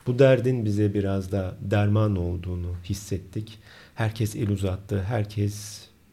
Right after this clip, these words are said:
e, fiziksel olarak bize destek oldu. Ailemiz, yeğenlerimiz, kuzenlerimiz, herkes, herkes, kardeşlerimiz. Çok kıymetli bir deneyimdi bizim için. E, benim için de çok kıymetli bir deneyimdi. Eşim sağlıklı bir şekilde hayatına geri döndü. Şurada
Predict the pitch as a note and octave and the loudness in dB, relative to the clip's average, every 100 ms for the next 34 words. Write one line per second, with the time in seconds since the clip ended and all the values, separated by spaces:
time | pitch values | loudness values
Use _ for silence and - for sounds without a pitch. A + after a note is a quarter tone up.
0 | C#3+ F#2 G2 G2+ - G2 G2+ - G#2+ F#2+ | -4 -4 -4 -4 -4 -4 -2 0 2 2
1 | F#2+ F#2+ - G2+ G2 F#2+ G2 - G#2+ - | 0 -2 -4 -4 -2 0 -2 -2 -4 -2
2 | G2+ F2+ G2 A2 G#2 G2+ G2+ G2+ G2+ - | -4 -4 -4 -2 0 0 -2 -4 -6 -10
3 | - - - - - - - - G2+ G#2 | -16 -16 -18 -20 -20 -20 -12 -2 2 4
4 | G#2+ G#2+ A2 G#2+ A2 G#2+ G#2+ C3+ B2 B2+ | 4 4 2 2 2 -2 -4 -4 0 0
5 | B2+ A#2+ C#3 D3 B3 B3 - G#2 G3 F3 | 0 0 -2 -2 -4 -4 -4 -4 -4 -6
6 | - A2 - A#2+ A2 G#2+ - A2+ G#2 G#2+ | -6 -8 -2 -2 0 -2 -4 -4 -2 -2
7 | G#2+ - D#3 - G#2 G2 G#2 G#2 G2+ G2+ | -4 -4 -4 0 2 2 -2 -2 0 2
8 | G#2 G#2 G2 G2 G#2 G2+ G#2 D#3+ E3+ - | 2 0 -2 -4 -4 -4 -4 -4 -6 -8
9 | - - - - - A#2 G#2 G#2 A2+ A#2+ | -20 -20 -20 -12 -2 2 2 4 4 2
10 | A2+ A2 G#2 G#2+ G#2+ G#2+ G2+ F#2+ - G2 | 0 -2 -2 -4 -6 -2 -2 -2 -8 -6
11 | G2 G2 F#2+ F#2+ G2 G#2 - G#2 G#2 G#2 | -4 -4 -4 -4 -4 -6 -4 -4 -2 -2
12 | F#2+ G2 G#2+ - G#2 G2+ F#2+ G2+ G#2 G2 | 0 -2 -8 -10 -10 -8 -6 -4 -2 -2
13 | G2 G#2+ G2+ G2 G2 F#2+ F#2+ F#2+ G2 - | -4 -4 -2 -2 -4 -4 -4 -4 -8 -8
14 | - C#3+ B2 G#2 G2+ | 0 2 6 4 2